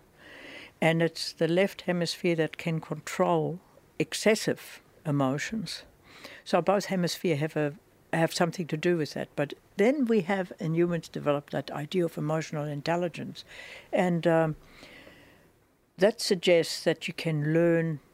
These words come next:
to know what your emotions are and can control them and manage them in some way. So that's the basic idea. And, uh, so there have been interesting studies with cockatoos and ravens on self-control and impulse control.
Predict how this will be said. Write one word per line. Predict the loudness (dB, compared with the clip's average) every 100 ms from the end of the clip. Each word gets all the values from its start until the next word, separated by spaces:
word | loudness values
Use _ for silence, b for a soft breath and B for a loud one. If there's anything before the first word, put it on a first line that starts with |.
| _
to | -4 0
know | 2 2 2 0
what | -4 -2
your | -2
emotions | 0 -2 -2 -6 -6
are | -2 -2 -2 -4
and | -6 -6
can | -6 -6
control | -8 -6 -2 -2 -2
them | -4
and | -6 -2
manage | 0 0 -2 -4
them | -4
in | -6
some | -6 -6 -6
way. | -8 -12 -12
So | -4 0
that's | 2 0 -2
the | -6
basic | 0 0 0 -6
idea. | -6 -6 -6 -6 -6 -10 B B B B _
And, | 0 2 0 0
uh, | 0 0
so | 0 -2
there | -2 -6
have | 0
been | 0 0 -4 -8 -4
interesting | -2 -2 -2 -4
studies | -2 -2 -2 -2 -4
with | -4 -4 -6 -10
cockatoos | -6 -6 -6 -2 -2 0
and | -4 0
ravens | 2 2 0 -4 -6 -8 -2
on | -2
self-control | 0 2 2 0 -4 -2 0 0 0 -4 -4
and | -2
impulse | -4 -4 -6 -6
control. | -6 -6 -2 -2